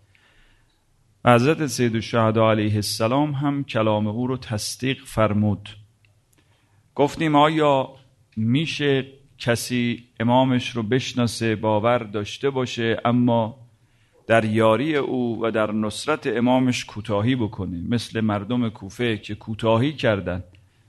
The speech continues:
سابقهٔ تاریخی مردم کوفه در شناخت امیرالمؤمنین امام حسن و امام حسین کم نیست، یک سابقهٔ سی ساله است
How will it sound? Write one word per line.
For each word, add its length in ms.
سابقهٔ 640
تاریخی 1000
مردم 640
کوفه 540
در 200
شناخت 540
امیرالمؤمنین 1160
امام 320
حسن 360
و 80
امام 420
حسین 320
کم 340
نیست، 580
یک 200
سابقهٔ 1000
سی 260
ساله 380
است 480